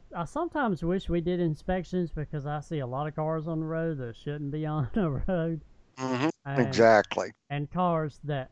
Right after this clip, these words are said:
Speaker 1: you know, have one headlight. And
Speaker 2: Mm-hmm.
Speaker 1: I've seen cars, I, I work with people that's, you know, one headlight that works. I'm like, come on.
Speaker 2: Right. Out here where I live, people drive around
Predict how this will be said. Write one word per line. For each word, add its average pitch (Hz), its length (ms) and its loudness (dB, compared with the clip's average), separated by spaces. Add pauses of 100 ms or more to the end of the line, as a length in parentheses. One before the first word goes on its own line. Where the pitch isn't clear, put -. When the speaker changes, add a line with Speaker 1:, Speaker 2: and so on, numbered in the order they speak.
(120)
Speaker 1:
you 147 100 -2
know, 123 140 -6
have 156 220 -4
one 214 220 -4
headlight. 170 500 -2 (960)
And 139 140 -4
Speaker 2:
Mm-hmm. 120 260 0 (500)
Speaker 1:
I've 160 220 -2
seen 175 300 0
cars, 175 480 0
I, 151 260 -8
I 165 40 -4
work 214 320 0
with 170 160 -8
people 143 300 -6
that's, 139 160 -10 (180)
you 151 80 -8
know, 127 100 -10
one 156 260 -4
headlight 175 480 -4 (640)
that 151 120 -4
works. - 480 -12 (300)
I'm 127 60 -10
like, 131 160 -10 (180)
come 175 120 -2
on. 165 60 0
Speaker 2:
Right. 104 200 4 (1400)
Out 175 260 6
here 175 280 4
where 123 200 6
I 147 140 10
live, 120 320 2
people 139 260 -8
drive 117 400 4
around 123 360 0